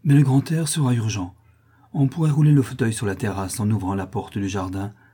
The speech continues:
L'évanouissement cesserait complètement. » Aussitôt Murph courut ouvrir la porte vitrée qui donnait sur un immense perron formant terrasse. Puis, aidé de David, il y roula doucement le fauteuil où se trouvait la goualeuse, toujours sans connaissance.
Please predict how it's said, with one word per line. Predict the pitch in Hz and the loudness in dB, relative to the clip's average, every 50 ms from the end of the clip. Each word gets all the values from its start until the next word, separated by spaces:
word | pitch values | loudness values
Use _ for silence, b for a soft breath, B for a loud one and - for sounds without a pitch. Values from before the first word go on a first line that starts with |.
| b b b b b b b b | b b b b b b b b
L'évanouissement | - 127 110 113 113 120 120 120 113 - - 117 113 113 110 | -6 -4 -2 0 2 2 2 0 0 -2 -2 0 0 0 -2
cesserait | - - 131 107 - - 123 113 | -2 -4 -4 -4 -4 -4 -4 -2
complètement. » | - 117 107 120 127 110 - 135 120 120 127 - - _ _ _ _ _ _ _ _ _ _ _ _ _ _ _ _ b b b b b _ | -2 -2 -2 -2 -4 -2 0 0 0 0 -2 -6 -12 _ _ _ _ _ _ _ _ _ _ _ _ _ _ _ _ b b b b b _
Aussitôt | 175 139 - - 123 110 - 92 90 | -2 0 0 0 -2 -2 -2 -4 -4
Murph | 92 98 110 113 110 - - | -4 -2 -4 -4 -6 -8 -6
courut | - 131 117 113 127 120 | -4 -2 0 2 2 2
ouvrir | 113 101 104 113 104 | 2 0 -2 -2 -2
la | 95 85 | -2 -4
porte | - 110 87 - - - | -6 -10 -10 -10 -10 -10
vitrée | 104 95 - - - 101 95 | -10 -10 -8 -8 -8 -8 -8
qui | - 98 | -8 -6
donnait | 92 98 98 101 107 107 | -4 -2 -2 -2 -2 -2
sur | 104 - 92 87 | -4 -6 -4 -2
un | 92 | 0
immense | 104 107 101 95 92 - - | 0 0 0 0 -4 -6 -6
perron | - 101 95 107 110 | -6 -4 -2 -2 -4
formant | 107 - - 90 87 90 90 | -4 -4 -6 -6 -6 -6 -6
terrasse. | 87 - 98 90 87 87 90 90 - - b b b b b b - | -6 -6 -8 -6 -6 -8 -8 -8 -10 -12 b b b b b b -12
Puis, | - 113 107 107 127 b b b b b b b b b b b - | -8 -6 -4 -4 -4 b b b b b b b b b b b -2
aidé | 147 120 110 135 135 | -2 2 4 4 2
de | 123 104 | 2 0
David, | 90 95 92 92 101 107 107 107 113 113 b b b b b b b b - | -4 -6 -4 -2 -2 -2 -2 -4 -6 -10 b b b b b b b b 2
il | 202 143 | 4 4
y | 131 | 4
roula | 120 110 120 110 113 127 123 | 4 2 0 0 0 0 -2
doucement | 117 107 95 - - 117 117 | -2 -4 -4 -4 -2 -2 -2
le | 113 92 | -2 -4
fauteuil | - - 98 - 101 101 117 117 | -6 -8 -8 -6 -2 -2 0 0
où | 107 | -2
se | 95 - - | -4 -6 -8
trouvait | - - - 98 92 | -10 -8 -6 -6 -4
la | 98 95 | -4 -4
goualeuse, | 90 101 95 95 92 98 104 110 110 107 b b b b - | -4 -4 -4 -2 -2 -2 -2 -2 -4 -6 b b b b -6
toujours | - 123 110 - 98 87 85 | -4 -4 -4 -4 -6 -8 -8
sans | - 110 98 95 | -6 -6 -6 -6
connaissance. | - 92 92 95 90 - - 92 90 87 87 - - - _ | -6 -6 -6 -6 -6 -6 -6 -6 -6 -6 -8 -10 -12 -12 _